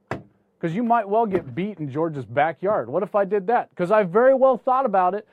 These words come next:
They've been the most impressive team to me all year. I know they've got the ranked wins, but Louisville, who are they really? I mean, look at what Georgia has done, even with freshman quarterback.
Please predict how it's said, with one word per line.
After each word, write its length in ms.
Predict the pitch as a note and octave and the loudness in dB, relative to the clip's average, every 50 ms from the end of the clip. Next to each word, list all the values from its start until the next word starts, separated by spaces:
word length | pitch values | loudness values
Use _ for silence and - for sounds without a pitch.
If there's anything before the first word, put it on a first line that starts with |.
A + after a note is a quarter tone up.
| _ _ - | _ _ -4
They've 160 | G3 A#3+ A3+ | -2 -2 0
been 120 | A3+ C4+ B3 | 0 0 0
the 60 | A#3+ | 0
most 260 | A3 A3+ A#3 A3+ - | 0 0 -2 -2 -4
impressive 480 | A3+ G#3 - A3+ A#3 A3 - B3 A3 - | -8 -8 -6 -8 -8 -6 -6 -8 -8 -6
team 240 | - A#3 A#3 A3+ F#3 | -4 -4 -4 -4 -4
to 60 | G#3+ | -4
me 200 | G3+ A3+ B3+ B3 | -4 -4 -4 -2
all 320 | - - F3+ G3 G#3+ A3 | 0 2 2 4 4 2
year. 360 | G#3+ F#3 G#3 C4 C#4+ A#3 A2 - _ _ _ - | 0 -2 -2 -2 -2 -2 -4 -6 _ _ _ -6
I 80 | C#3+ D#3+ | -4 -2
know 160 | F#3 A3 B3+ | 0 0 2
they've 160 | C4 C4 A#3 | 4 4 4
got 180 | G3 G#3+ F#3 - | 4 0 -2 -2
the 60 | E3+ D#3+ | -2 -2
ranked 320 | C#3+ D3 D3 C#3+ C#3 B2+ | -2 -2 -2 -2 -4 -6
wins, 300 | B2 B2 B2 C3+ F#3 A3 | -8 -6 -6 -6 -6 -6
but 160 | G3 F3+ E3+ F3+ | -6 -6 -4 -2
Louisville, 480 | F#3 A#3 C#4+ D4 A#3 E3+ F3 F3 F3 | 0 2 2 2 2 2 2 2 2
who 300 | E3 D#3+ D3+ F3 A3+ B3 | 2 0 0 0 2 2
are 120 | A#3 A3 G3+ | 2 2 2
they 160 | F#3 E3 C#3+ | 0 -2 -2
really? 420 | B2+ A#2 A2+ G#2+ G#2+ A2+ F3 G#3 _ _ _ _ _ _ _ _ _ _ _ - | -2 -4 -4 -4 -4 -6 -6 -8 _ _ _ _ _ _ _ _ _ _ _ -4
I 100 | - A3+ | -2 0
mean, 260 | A#3 A#3 A#3 G3+ E3+ _ _ _ _ _ _ _ | 0 0 -2 -4 -6 _ _ _ _ _ _ _
look 220 | - G#3 B3+ D#4 - | -4 -2 -2 0 0
at 80 | E4 | 2
what 140 | C4 C4 A#3 | 2 2 2
Georgia 320 | G3 A3+ A#3 C4 C4 C4 | 2 2 2 2 2 2
has 180 | C4+ C4 A3 F#3+ | 0 0 0 -2
done, 460 | F#3+ A#3+ C#4 D#4 C#4 F#3+ B2 G#2+ A#2 - | -2 -2 -2 -2 -4 -6 -8 -10 -10 -8
even 200 | - A#3 B3+ C#4 | -6 -2 0 0
with 120 | C4 A3+ | 0 -2
freshman 540 | - _ - A#3 B3+ B3 - B3 B3+ C4 A3+ | -2 _ -2 0 0 0 -2 -4 -4 -4 -4
quarterback. 720 | - B3 B3+ C4+ C#4 C#4+ C4 D#3+ B2+ F#2+ C#2 - _ _ | -2 -2 -2 0 0 -2 -4 -4 -6 -8 -10 -14 _ _